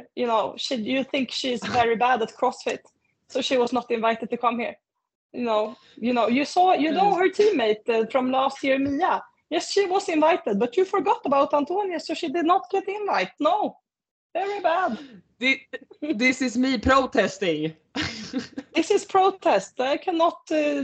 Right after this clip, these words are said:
Speaker 1: do this without this, uh, girl here. She's an idiot, and, uh, yes, she always has a plan, and she can't really do CrossFit that well anyways. Yes. <laughs>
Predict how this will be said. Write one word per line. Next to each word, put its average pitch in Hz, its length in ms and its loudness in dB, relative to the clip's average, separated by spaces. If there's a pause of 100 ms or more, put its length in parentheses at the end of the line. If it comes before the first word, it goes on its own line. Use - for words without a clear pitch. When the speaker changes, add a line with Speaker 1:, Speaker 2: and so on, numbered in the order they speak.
(120)
Speaker 1:
do 302 100 -2
this 262 260 -6
without 254 420 0
this, 254 240 -6
uh, 226 180 0
girl 226 240 -2
here. 202 340 -4 (920)
She's 294 320 -4
an 269 100 2
idiot, 262 460 0
and, 208 220 -2
uh, 202 280 2 (140)
yes, 262 140 -2 (540)
she - 240 -2
always 247 580 2
has 240 200 -4
a 226 60 -6
plan, 220 380 2
and 185 220 -2
she - 140 -2 (100)
can't 220 220 -2
really 208 240 0
do 208 120 0
CrossFit 208 420 -4
that 202 220 -2
well 190 180 -2
anyways. 202 560 -4
Yes. 269 460 -6 (680)
<laughs> 269 100 -4